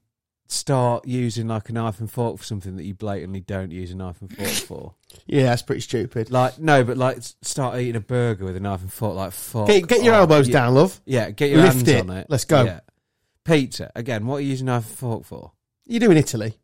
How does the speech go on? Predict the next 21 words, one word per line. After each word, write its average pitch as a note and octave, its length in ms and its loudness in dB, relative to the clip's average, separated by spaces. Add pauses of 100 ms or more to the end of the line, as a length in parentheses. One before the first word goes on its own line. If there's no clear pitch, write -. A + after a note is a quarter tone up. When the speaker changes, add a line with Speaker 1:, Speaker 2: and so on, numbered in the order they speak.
(160)
Speaker 1:
No, A#2 200 -8
fuck - 300 -12
off. E2+ 160 -10
Get A2 140 -12
your F#2 80 -10
hands F2+ 100 -8
Speaker 2:
But E3 60 2
you F3+ 60 0
Speaker 1:
on F3+ 40 -2
Speaker 2:
do E3 80 8
Speaker 1:
it. D3+ 40 6
Speaker 2:
in C3+ 60 6
Italy. A#2 360 -4 (440)
Speaker 1:
No. G2+ 220 -18
Speaker 2:
But E3 100 2
you're E3 80 8
not D3 120 4
in C#3 80 4
Italy A#2 220 0
in A2+ 40 -2
this A2 220 -6